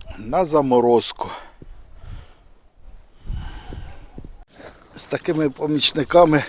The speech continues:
дуже легко працювати. Ось нарвав я мисочку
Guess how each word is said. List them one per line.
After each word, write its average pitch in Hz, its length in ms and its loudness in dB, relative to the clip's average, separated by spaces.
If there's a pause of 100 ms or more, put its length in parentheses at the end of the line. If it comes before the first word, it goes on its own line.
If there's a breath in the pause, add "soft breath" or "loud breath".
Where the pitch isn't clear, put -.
дуже 160 420 4
легко 147 360 4
працювати. 117 680 -2 (3000 loud breath)
Ось - 200 -6
нарвав 139 420 6
я 123 120 4
мисочку 180 640 0